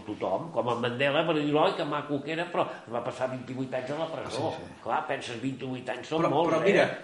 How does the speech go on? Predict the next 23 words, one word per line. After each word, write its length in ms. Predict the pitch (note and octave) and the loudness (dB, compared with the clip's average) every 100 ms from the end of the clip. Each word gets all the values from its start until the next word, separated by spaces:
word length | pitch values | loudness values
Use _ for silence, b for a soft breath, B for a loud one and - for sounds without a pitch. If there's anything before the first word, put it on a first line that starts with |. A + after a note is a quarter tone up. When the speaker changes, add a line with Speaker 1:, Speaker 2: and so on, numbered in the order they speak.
| - | 0
Speaker 3:
l'altre 360 | D#3+ A#3+ A#3+ A#3+ | 6 8 8 6
dia 140 | B3 | 6
estava 320 | - A#3+ A3 | 4 6 8
mirant 260 | G3+ G#3 F#3+ | 10 10 12
jo 140 | G3+ | 12
la 80 | F#3+ | 12
pel·lícula 400 | E3+ F3 - G3+ | 8 4 6 6
del 160 | D3+ B2+ | 6 6
Gandhi, 280 | C#3 D#3+ G3 | 6 6 6
que 60 | F3+ | 8
l'han 160 | C#3+ | 8
repetit 380 | C#3+ D3 D#3 E3+ | 8 6 2 0
setanta-sis 540 | G3+ F#3 D3+ C#3 C#3 C3 | 2 6 6 6 4 2
Speaker 1:
Sí, 20 | |
Speaker 3:
vegades. 300 | D#3+ G#3+ - | 6 8 8
Speaker 1:
sí, 80 | C3+ | 8
el 60 | B2+ | 6
Gandhi 320 | C3 - C#3+ | 4 2 -2
Speaker 2:
Sí. 60 | C3+ | -2
Speaker 1:
també. 300 | A#2+ A#2 G#2+ | -2 -2 -2
Speaker 3:
I 160 | B2 | 10
hi 40 | |
ha, 40 | F3 | 12